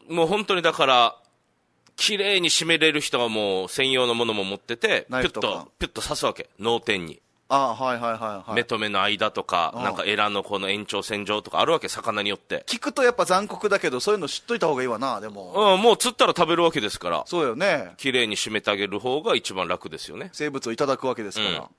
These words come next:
Speaker 1: うん。
Speaker 2: うん。だから、そういうのを勉強できたらなって思っているんですよ。子供、
Speaker 1: これもだから。
Speaker 2: あ、そう、子供と行くんですよ。小、
Speaker 1: うん。
Speaker 2: 小一の長男とね。で、そい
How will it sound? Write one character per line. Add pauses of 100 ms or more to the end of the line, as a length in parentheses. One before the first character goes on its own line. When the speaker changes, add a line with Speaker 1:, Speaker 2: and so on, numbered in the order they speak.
Speaker 1:
う
ん。
Speaker 2:
う
ん。
だ
か
ら、 (220)
そ
う
い
う
の
を
勉
強
で
き
た
ら
な
っ
て
思
っ (460)
て
い
る
ん
で
す
よ。
子
供、
Speaker 1:
こ
れ
も
だ
か
ら。
Speaker 2:
あ、
そ
う、
子
供
と
行
く
ん
で
す
よ。
小、
Speaker 1:
う
ん。
Speaker 2:
小
一
の
長
男
と
ね。
で、
そ
い